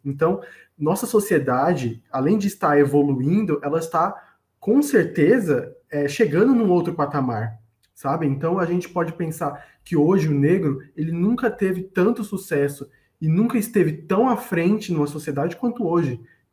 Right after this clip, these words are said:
Tem muito que conquistar ainda, mas já conquistou e superou muita coisa já. Se a gente pensar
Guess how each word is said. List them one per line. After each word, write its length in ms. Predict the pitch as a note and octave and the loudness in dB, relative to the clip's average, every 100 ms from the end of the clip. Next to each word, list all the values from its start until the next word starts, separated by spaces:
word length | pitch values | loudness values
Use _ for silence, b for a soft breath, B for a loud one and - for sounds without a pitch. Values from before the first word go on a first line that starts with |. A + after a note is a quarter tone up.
| - | 0
Tem 140 | G#3 | 2
muito 240 | F3+ A3 | 2 0
que 100 | - | -2
conquistar 440 | A#3 A#3+ A3+ - E3+ | -2 -2 -2 -2 0
ainda, 520 | D3+ G#3 D#3+ - - - | 2 2 0 -4 -12 -6
mas 220 | - D#3 | -2 0
já 120 | F#3+ | -2
conquistou 560 | G3+ A3+ - - F3 G3 | -2 -4 -6 -6 0 0
e 80 | |
superou 420 | G#3 A3+ A3 G#3 G#3+ | 0 -2 2 2 4
muita 240 | G3+ C#4 | 0 -4
coisa 400 | C4 D3+ D#3+ C3 | -4 -2 0 0
já. 280 | A#2+ A2+ - _ _ _ _ _ _ | -2 -4 -8 _ _ _ _ _ _
Se 100 | A#2+ | -6
a 20 | |
gente 200 | C#3 D3+ | -4 -4
pensar 640 | E3+ D#3 - D3 C#3+ - | -4 -4 -2 -2 -4 -12